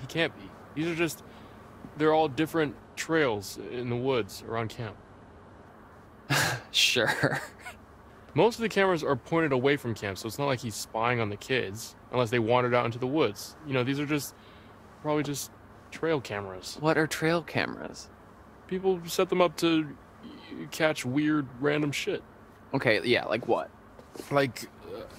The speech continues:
Speaker 1: Bigfoot sightings, you know, that kind of thing.
Speaker 2: So, okay, I'm going to upgrade Mister H from super creepy pervert with a spy cam to, you know,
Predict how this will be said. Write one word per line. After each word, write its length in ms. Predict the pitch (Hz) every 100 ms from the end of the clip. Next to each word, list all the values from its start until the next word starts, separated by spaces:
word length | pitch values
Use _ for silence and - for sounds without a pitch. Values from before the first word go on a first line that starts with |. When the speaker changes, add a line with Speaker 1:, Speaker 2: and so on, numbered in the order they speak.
| - - 120
Speaker 1:
Bigfoot 400 | 156 127 135 -
sightings, 440 | 120 101 95 95
you 60 | 113
know, 80 | 117
that 200 | 131 123
kind 140 | 110
of 60 | 95
thing. 220 | 98 98 - - - - - - - - - - - - -
Speaker 2:
So, 260 | - 151
okay, 520 | - 226 151 135 175 - -
I'm 320 | 123 139 147
going 260 | 143 143
to 80 | 135
upgrade 420 | 113 120 131 117 113
Mister 300 | 110 - 110
H 260 | 110 -
from 500 | - 107 104 101 - - - - - -
super 360 | - - 131 131
creepy 920 | - 127 117 - 117 110 104 104 113 - - - - - - - -
pervert 560 | - 123 98 85 117 143 - - - - - - -
with 120 | -
a 40 |
spy 320 | - 123 113
cam 440 | 110 95 90 113 160
to, 720 | - 143 139 143 147 147 147 - -
you 120 | 190 104
know, 240 | 92